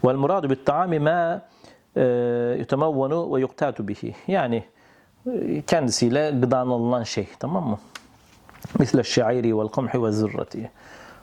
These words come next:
Ha, mısırdır, a-, arpadır, buğdaydır vesaire ve gayriha. Fenalet asabi'uhu ey vasalat ila ta'amin meblulin. Parmakları altta nemlenmiş gıdaya ulaştı.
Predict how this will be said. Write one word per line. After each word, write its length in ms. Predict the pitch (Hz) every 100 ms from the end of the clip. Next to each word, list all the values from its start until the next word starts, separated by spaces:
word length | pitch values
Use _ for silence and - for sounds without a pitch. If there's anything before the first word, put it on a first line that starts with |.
| - -
Ha, 140 | 120
mısırdır, 680 | 110 120 - 107 95 98 - -
a-, 340 | 151 107 - 113
arpadır, 500 | 110 - - 113 104
buğdaydır 420 | 107 95 101 123
vesaire 460 | 104 - 113 151 143
ve 60 |
gayriha. 360 | 104 95 95 104
Fenalet 500 | - 139 180 139 143
asabi'uhu 680 | - 127 131 139 107 151 -
ey 220 | 135 135
vasalat 360 | 143 - 117 -
ila 200 | 117 104
ta'amin 440 | 113 110 151 156
meblulin. 720 | 131 113 113 120 113 104 101 - - - -
Parmakları 520 | 143 135 123 - 151
altta 340 | - 117 - 165
nemlenmiş 720 | 120 117 110 120 123 - - - - 110
gıdaya 360 | 107 104 95
ulaştı. 420 | 85 - - -